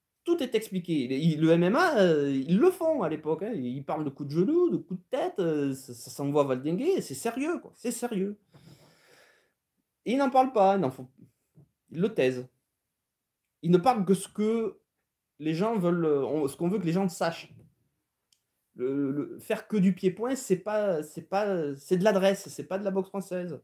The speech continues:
Je, je, c'est vrai que je deviens, je, je deviens peut-être chiant avec ça, mais c'est vrai, faire que du pied-point, ce n'est pas de la boxe française, ça s'appelle de l'adresse.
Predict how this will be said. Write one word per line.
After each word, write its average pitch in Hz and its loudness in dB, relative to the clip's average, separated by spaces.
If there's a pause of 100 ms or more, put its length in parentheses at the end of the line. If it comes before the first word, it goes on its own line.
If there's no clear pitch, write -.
(300)
Je, 98 -14
je, 98 -6
c'est 92 -12
vrai 117 -4
que 120 -8
je 101 -12
deviens, 110 -8
je, 95 -12 (160)
je 117 -14
deviens 135 2
peut-être 120 -6
chiant 160 -4
avec 95 -6
ça, 302 -4 (640)
mais 165 0
c'est 285 0
vrai, 208 -2
faire - -6
que 202 -2
du 185 2
pied-point, 165 -4
ce - -10
n'est 160 -4
pas 220 -6
de 233 -4
la 196 0
boxe 196 -2
française, 165 -8
ça - -14
s'appelle 180 -4
de 156 -4
l'adresse. 135 -2